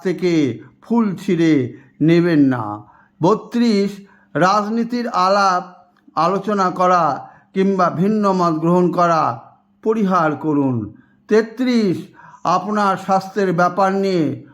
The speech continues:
সদা সর্বদা অভিযোগ করতে থাকবেন না। চৌত্রিশ, স্বামী বা স্ত্রীর সাথে ঝগড়াঝাটি করা পরিহার করুন, কেননা তিনি আপনার প্রাথমিক অবলম্বন।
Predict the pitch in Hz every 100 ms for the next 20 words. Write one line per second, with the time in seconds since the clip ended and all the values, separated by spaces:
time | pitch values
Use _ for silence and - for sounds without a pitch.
0 | _ - 190 180 190 175 185 180 185 185
1 | 175 170 143 120 - - - 170 185 214
2 | 190 185 - 170 160 - 160 139 123 -
3 | _ - 165 160 156 156 151 143 127 110
4 | 123 _ _ - 208 226 233 233 202 143
5 | - - _ _ - 190 220 240 226 208
6 | - 233 - 214 190 208 180 131 117 -
7 | _ 127 175 180 214 196 190 190 170 185
8 | 175 165 127 120 - _ 208 226 240 208
9 | 185 165 160 160 147 131 113 - _ -
10 | 180 190 185 160 120 - - _ - 196
11 | 233 240 208 180 185 185 175 151 117 -
12 | _ 175 180 175 214 214 190 170 160 156
13 | 151 139 135 131 123 117